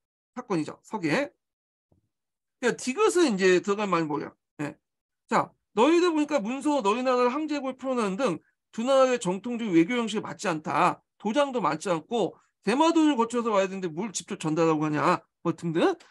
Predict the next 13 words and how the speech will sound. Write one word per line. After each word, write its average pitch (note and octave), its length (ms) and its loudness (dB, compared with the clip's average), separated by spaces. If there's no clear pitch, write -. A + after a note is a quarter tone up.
이렇게 C#4+ 280 0
이제 E3+ 160 0
본 C#3+ 140 -8
거야. D3+ 140 -10
그러니까 C#4+ 200 4
아직까지 D4+ 360 2
애들은 A#3 400 -2
교진 C4+ 320 0
관계로 A3+ 320 2
인식한 D#3+ 420 -2
거야. D3+ 240 -4
여기 D3 140 -4
보면. A#3 340 0